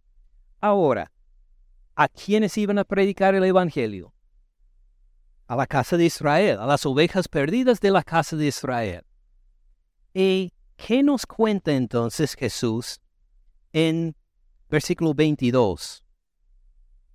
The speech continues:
Habla de la persecución que van a padecer. "Serán aborrecidos de todos por causa de mi nombre. Mas el que persevere hasta el fin,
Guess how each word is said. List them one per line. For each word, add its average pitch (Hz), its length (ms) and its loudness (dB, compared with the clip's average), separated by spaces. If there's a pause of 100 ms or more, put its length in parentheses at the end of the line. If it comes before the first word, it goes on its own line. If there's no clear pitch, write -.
(240)
Habla 131 300 -2
de 143 140 0
la 135 140 0
persecución 147 840 0
que 117 180 -6
van 120 200 -2
a 123 60 -2
padecer. 117 760 -2 (1040)
"Serán 170 720 0
aborrecidos 156 1500 0
de 170 220 2
todos 151 640 0
por 143 240 -2
causa 170 320 -2
de 160 140 0
mi 147 120 2
nombre. 151 540 -4 (1120)
Mas 139 320 -2
el 165 180 2
que - 160 -2
persevere 175 840 2
hasta 160 360 -2
el 131 120 0
fin, 294 520 -2